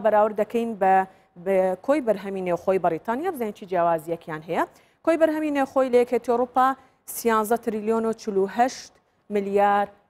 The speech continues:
یۆرۆیە. ئەگەر بێت و باسی کۆی بەرهەمی نێوخۆی لە بەریتانیا بکەین کە دەیەوێت جیا بێتەوە لە یەکێتی ئەوروپا، ئەوە دەبینین دوو تریلیۆن و سێسەد و نەوەد ملیار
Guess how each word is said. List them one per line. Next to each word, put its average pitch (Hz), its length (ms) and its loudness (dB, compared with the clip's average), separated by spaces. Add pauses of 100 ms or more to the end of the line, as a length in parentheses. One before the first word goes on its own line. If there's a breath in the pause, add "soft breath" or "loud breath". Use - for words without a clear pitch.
یۆرۆیە. 175 400 4
ئەگەر 180 260 -2
بێت 175 180 -4
و 175 120 -10
باسی 170 320 -2 (140)
کۆی 233 240 2
بەرهەمی 190 400 -6
نێوخۆی 165 440 -2 (100)
لە 160 140 -2
بەریتانیا 180 680 -2
بکەین 160 300 -14
کە 160 160 -4
دەیەوێت 160 380 -2
جیا 226 220 6
بێتەوە 202 320 -2
لە 160 80 2
یەکێتی - 300 -6
ئەوروپا، 220 300 0 (400 loud breath)
ئەوە 185 200 4
دەبینین 185 420 0 (380 soft breath)
دوو 214 340 2
تریلیۆن 196 500 0
و - 20 -4 (220)
سێسەد 175 500 -2
و 190 60 -4 (100)
نەوەد 170 440 -2 (500)
ملیار 190 560 0